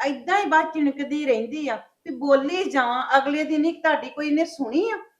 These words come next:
ਜਾਂ ਕੋਈ ਗਿਣੀ ਆ ਵੀ ਇਹ ਤੇ ਕਿਹ ਚ ਕਸੂਰ ਆ? ਇਹਨੇ ਵੇਖ ਲਾ ਤੁਹਾਡੇ ਹੁੰਦਿਆਂ ਮੇਰੇ ਚ ਹੀ ਕਸੂਰ ਕੱਢੀ ਜਾਂਦੀ ਆ।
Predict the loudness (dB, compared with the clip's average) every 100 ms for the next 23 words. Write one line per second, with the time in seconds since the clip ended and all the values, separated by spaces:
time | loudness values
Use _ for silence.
0 | _ 0 2 2 -4 -2 -4 0 0 0
1 | -4 _ _ -4 0 -2 -2 -4 -4 -6
2 | -10 -8 -4 -2 -4 -4 -2 0 2 2
3 | 2 2 4 4 2 -2 -2 0 0 -2
4 | -4 -8 -14 -10 -8 -8 -10 -12 -10 -10
5 | -8 -12